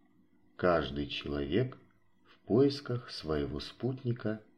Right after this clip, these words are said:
и второй половинки. У каждого из нас есть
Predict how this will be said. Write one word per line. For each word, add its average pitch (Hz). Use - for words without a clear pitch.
и 85
второй 78
половинки. 90
У 113
каждого 76
из 98
нас 147
есть 104